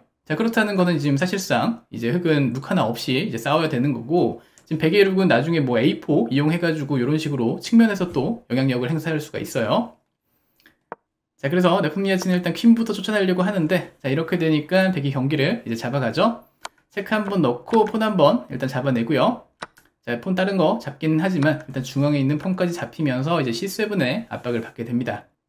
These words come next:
퀸이 씨포 칸으로 가서 밝은색 대각선에 대한 어떤 카운터 플레이 하려고 합니다. 지금 비숍이 상대 킹을 좀 이제 묶어두고 있기 때문에 이 부분을 노리는 건데 당연히 안 내주죠. 자, 나이트가 가서 퀸 공격하면서 한 수를 법니다. 자, 퀸이 에이식스 칸 일단 배치가 됐는데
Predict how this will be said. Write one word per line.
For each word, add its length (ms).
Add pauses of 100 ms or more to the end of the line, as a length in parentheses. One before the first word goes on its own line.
(480)
퀸이 200
씨포 340
칸으로 340
가서 380
밝은색 460
대각선에 480
대한 260
어떤 280
카운터 340
플레이 340
하려고 320
합니다. 520
지금 140
비숍이 600
상대 240
킹을 500
좀 140
이제 120
묶어두고 440
있기 240
때문에 460 (220)
이 40
부분을 300
노리는 340
건데 560
당연히 260
안 140
내주죠. 500 (280)
자, 100
나이트가 480
가서 320
퀸 160
공격하면서 560
한 80
수를 200
법니다. 600 (760)
자, 80
퀸이 200
에이식스 560
칸 340
일단 240
배치가 340
됐는데 540